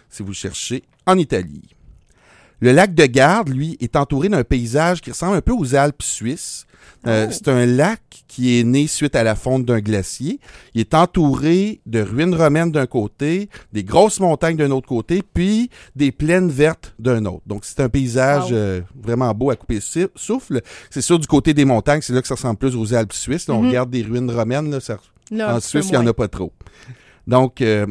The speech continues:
Speaker 1: c'est aussi plus calme que la plupart des lieux en Italie. C'est moins touristique,
Speaker 2: Ouais.
Speaker 1: il y a moins de monde. Euh, mais il y a aussi, il y a quand même beaucoup de, il y a des forêts, il y a un petit château, il y a des sources thermales. Donc, euh,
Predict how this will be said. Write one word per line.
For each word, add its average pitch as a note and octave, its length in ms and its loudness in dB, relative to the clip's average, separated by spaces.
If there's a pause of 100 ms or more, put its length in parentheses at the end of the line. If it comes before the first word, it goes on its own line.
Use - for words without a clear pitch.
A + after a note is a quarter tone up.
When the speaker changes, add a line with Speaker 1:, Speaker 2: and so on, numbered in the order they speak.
(140)
Speaker 1:
c'est - 160 -6
aussi D#3+ 280 0
plus F3 180 -6
calme E3+ 400 6
que - 100 -2
la B2 240 2
plupart D3 320 0
des A#2+ 300 0
lieux C3+ 280 -2
en A2+ 120 -2
Italie. A2+ 340 -4
C'est C#3+ 140 -2
moins C3+ 140 4
touristique, B2+ 480 -2
Speaker 2:
Ouais. A#2 100 -6
Speaker 1:
il - 20 0
y C3 40 2
a A#2 40 2
moins A2 240 2
de G2+ 60 0
monde. A#2 400 -2 (360)
Euh, G2+ 240 0
mais F#2+ 380 -2
il A#2 60 0
y - 20 0
a A#2+ 60 2
aussi, A2 340 -6
il G#2+ 60 -6
y A2 40 0
a A2 40 -2
quand A2+ 160 0
même C3 160 2
beaucoup - 260 -4
de, G#2+ 220 0
il F#2+ 80 -4
y - 20 -4
a - 20 -6
des G#2+ 120 -6
forêts, B2 500 2
il B2+ 60 -4
y - 20 -2
a G#2+ 40 -2
un G2+ 40 -4
petit - 160 -10
château, B2+ 540 0
il - 20 0
y A#2 40 0
a G#2+ 40 -2
des G#2 140 -4
sources - 300 -6
thermales. G#2+ 500 -4
Donc, F#2+ 300 -12
euh, - 20 -16